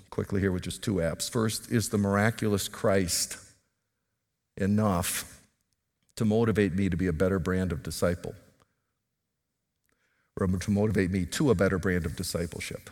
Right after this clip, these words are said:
Is that enough? If we really believe this stuff happened, the way the gospel writers describe, and I do, there's more evidence for the veracity of the New Testament documents than any other ancient literature.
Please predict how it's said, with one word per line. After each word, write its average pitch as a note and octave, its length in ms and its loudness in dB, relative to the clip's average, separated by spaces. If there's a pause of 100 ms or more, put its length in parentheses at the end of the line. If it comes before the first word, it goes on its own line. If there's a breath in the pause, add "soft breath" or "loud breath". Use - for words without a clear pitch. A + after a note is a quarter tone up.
(2000)
Is G#2 120 -2
that G#2 180 0
enough? A#2 480 -6 (960)
If - 80 -6
we C3 100 0
really C#3+ 380 2
believe F#2+ 420 0
this E2+ 140 -4
stuff - 300 -6
happened, - 480 -6 (580)
the - 60 -8
way D#3+ 160 0
the A2+ 240 -4 (400)
gospel A#2+ 400 0
writers F2+ 360 0
describe, G#2 600 -4
and F#2 120 -2
I F#2+ 120 -2
do, F#2+ 500 -6 (560)
there's A#2+ 200 -4
more A2 260 0 (420 loud breath)
evidence A2+ 500 6
for G2 200 -2
the F#2 80 0
veracity G2+ 600 2
of D#2+ 100 0
the F2+ 80 -4
New G#2+ 140 0
Testament F2+ 480 0
documents F#2+ 560 -2
than F#2 120 -6
any G#2+ 160 -2
other F#2+ 200 2
ancient F#2+ 360 -4
literature. F#2 540 -4